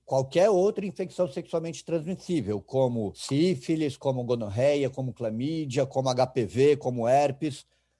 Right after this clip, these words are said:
Mas tem uma coisa, Drauzio: todas as outras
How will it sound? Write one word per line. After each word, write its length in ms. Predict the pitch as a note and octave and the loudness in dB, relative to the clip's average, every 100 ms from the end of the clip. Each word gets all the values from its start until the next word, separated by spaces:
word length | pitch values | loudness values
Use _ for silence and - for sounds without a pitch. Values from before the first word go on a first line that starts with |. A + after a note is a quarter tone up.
| _ | _
Mas 160 | E3 F3+ | -2 0
tem 120 | G#3 | 0
uma 140 | A3 C#3+ | -2 -2
coisa, 400 | F#3 E3 A#2+ A#2+ | 2 2 2 0
Drauzio: 560 | A#2 A2+ G#2 F#2 G2 _ _ | 2 2 2 -4 -10 _ _
todas 320 | A#3+ C#4 C#4+ | 2 2 4
as 200 | G3+ C3+ | 2 4
outras 520 | D#3 C3+ A#2+ G#2+ - | 4 4 0 -4 -6